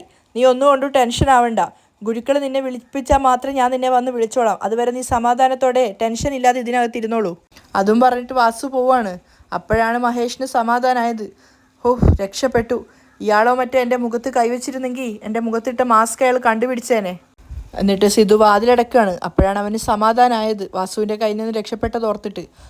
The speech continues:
അപ്പോഴേക്കും ലക്ഷ്മി ചന്ദ്രിക ഇരിക്കുന്ന റൂമിലേക്ക് വന്നിട്ടുണ്ട്. അവൾ അവളുടെ കുറച്ച് കൂട്ടുകാരികളൊക്കെ ഉണ്ട്, അങ്ങോട്ടേക്ക് വന്നിട്ട് ഒരു പുതിയ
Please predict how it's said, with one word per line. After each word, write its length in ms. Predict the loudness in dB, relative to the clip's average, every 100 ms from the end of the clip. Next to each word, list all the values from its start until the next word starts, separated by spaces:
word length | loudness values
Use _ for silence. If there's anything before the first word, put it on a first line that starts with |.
| _
അപ്പോഴേക്കും 500 | -8 -4 -4 -4 -4 -2
ലക്ഷ്മി 400 | -2 -4 -4 -4 -4 -6 -4
ചന്ദ്രിക 300 | -2 -2 -6
ഇരിക്കുന്ന 320 | -6 -4 0
റൂമിലേക്ക് 420 | 0 2 0 2
വന്നിട്ടുണ്ട്. 380 | 0 0 -4 -4 -4
അവൾ 140 | -2 0
അവളുടെ 200 | 0 -2
കുറച്ച് 200 | -4 -4
കൂട്ടുകാരികളൊക്കെ 560 | -4 0 2 2 0 0
ഉണ്ട്, 180 | -2 -4 -10 -20 _ -8
അങ്ങോട്ടേക്ക് 400 | -6 -4 0 2
വന്നിട്ട് 240 | 2 2 0
ഒരു 180 | 0 -2
പുതിയ 180 | -6 -4